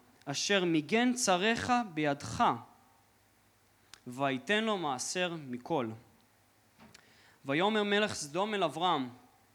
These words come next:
תן לי הנפש, והרכוש קח לך. ויאמר אברהם אל מלך סדום,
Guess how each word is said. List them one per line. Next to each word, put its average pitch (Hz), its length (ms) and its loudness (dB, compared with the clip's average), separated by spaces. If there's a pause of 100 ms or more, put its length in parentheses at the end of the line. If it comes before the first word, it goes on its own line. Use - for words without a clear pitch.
(600)
תן 226 220 2
לי 247 160 4
הנפש, 214 760 0 (500)
והרכוש 139 800 -2 (340)
קח 151 280 6
לך. 147 240 -2 (1120)
ויאמר 160 500 4
אברהם 156 320 4
אל 143 120 2
מלך 151 280 0
סדום, 139 420 -2